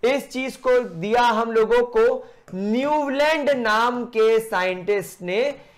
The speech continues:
जिसे बाद में बोला जाने लगा न्यूलैंड्स ऑक्टेव लॉ। इस लॉ को नाम दिया गया न्यूलैंड का ऑक्टेव लॉ, where octave word is obtained from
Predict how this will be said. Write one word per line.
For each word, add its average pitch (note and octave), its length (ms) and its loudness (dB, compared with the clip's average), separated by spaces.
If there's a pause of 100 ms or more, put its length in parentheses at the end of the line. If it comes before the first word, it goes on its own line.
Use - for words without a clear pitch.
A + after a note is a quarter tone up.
(140)
जिसे G#3 320 -2
बाद G3 460 2
में B3+ 120 2
बोला A3 220 2
जाने G#3+ 180 -2
लगा A3 280 0
न्यूलैंड्स A3+ 1040 -4 (920)
ऑक्टेव D4+ 1200 2 (1120)
लॉ। F#3 880 4
इस F3+ 280 -4
लॉ F#3+ 300 2
को A#3+ 200 2
नाम G#3+ 280 -2
दिया G#3+ 160 0
गया A3+ 240 0
न्यूलैंड G#3+ 600 -2
का C#4 100 4
ऑक्टेव B3 680 0
लॉ, G#3+ 200 4 (400)
where C4 280 0 (100)
octave A3 600 2
word C4+ 240 0
is C4+ 260 -10 (300)
obtained C4+ 600 0
from B3 260 0